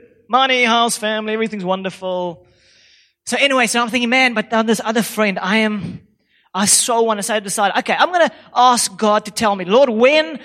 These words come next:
should I go and have that coffee date and have this chat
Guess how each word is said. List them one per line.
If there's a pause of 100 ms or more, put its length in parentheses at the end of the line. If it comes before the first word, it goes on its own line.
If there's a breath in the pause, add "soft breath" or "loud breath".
should
I
go (280 loud breath)
and
have
that
coffee
date
and
have
this
chat